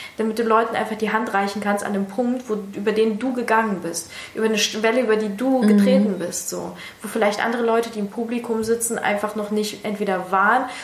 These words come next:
Speaker 1: oder es noch nicht geschafft haben.
Speaker 2: Mhm.
Speaker 1: Und vielleicht kannst du eine Inspiration dafür sein. Und einfach zu teilen, aus dem pursten Herzen heraus,
Speaker 2: Mhm.
Speaker 1: weil das deine Leidenschaft ist.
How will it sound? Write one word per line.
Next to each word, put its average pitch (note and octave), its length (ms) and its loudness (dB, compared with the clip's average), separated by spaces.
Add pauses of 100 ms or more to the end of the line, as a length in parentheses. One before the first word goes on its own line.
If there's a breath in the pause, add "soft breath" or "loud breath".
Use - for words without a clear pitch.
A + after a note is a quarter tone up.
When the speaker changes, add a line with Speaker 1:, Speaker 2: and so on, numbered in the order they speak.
Speaker 1:
oder A#3 120 2
es A#3 80 0
noch A#3+ 80 2
nicht A#3 140 0
geschafft C#4+ 440 -2
haben. D#3+ 380 -8
Speaker 2:
Mhm. G3 260 6
Speaker 1:
Und G3+ 60 4
vielleicht A3 220 2
kannst A#3 180 -2
du B3+ 60 -2
eine A#3 80 0
Inspiration A3 680 -2
dafür G#3 240 -2
sein. D#3+ 220 -6 (480 loud breath)
Und G#3 180 -6
einfach A#3 340 -2
zu - 140 -8
teilen, G3 400 -2 (100)
aus G3 120 -10
dem G#3 140 -2
pursten C#4 440 -6
Herzen A3+ 440 0
heraus, G3 420 2
Speaker 2:
Mhm. G3 320 4
Speaker 1:
weil G#3+ 80 0
das A3 120 -2
deine A3+ 200 0
Leidenschaft A#3+ 640 0
ist. - 300 -12